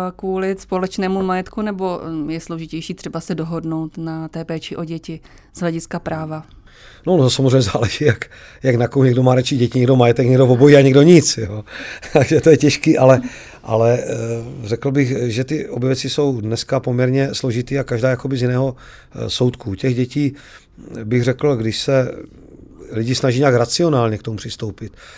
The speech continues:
Speaker 2: tak dneska ten zákon oproti minulosti, eh, skýtá daleko více možností, jak se domluvit na té výchově dětí. Dřív prostě platilo děti matce a otec výživné.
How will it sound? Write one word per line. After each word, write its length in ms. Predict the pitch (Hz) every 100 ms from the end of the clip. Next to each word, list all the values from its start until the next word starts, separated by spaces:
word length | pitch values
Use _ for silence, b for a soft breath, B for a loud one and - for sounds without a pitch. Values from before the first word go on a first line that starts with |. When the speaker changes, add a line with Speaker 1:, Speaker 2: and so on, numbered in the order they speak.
| B B
Speaker 2:
tak 140 | 104
dneska 260 | 104 107 131
ten 220 | 135 131
zákon 300 | 117 113 127
oproti 260 | 123 127 131
minulosti, 520 | 117 120 - - 120 B B
eh, 140 | - 101
skýtá 440 | - 123 107 123
daleko 360 | 117 117 117 120
více 240 | 117 -
možností, 480 | 127 110 117 - -
jak 160 | 120 -
se 120 | 123
domluvit 300 | 117 113 117
na 100 | 113
té 160 | -
výchově 340 | 117 113 120 123
dětí. 280 | 113 - 107
Dřív 200 | 104 -
prostě 400 | 120 - 127 117 B B B
platilo 420 | 110 101 - 120
děti 280 | 113 110 131
matce 540 | 110 104 - - 120
a 80 | 120
otec 280 | 113 110 113
výživné. 460 | 110 104 107 98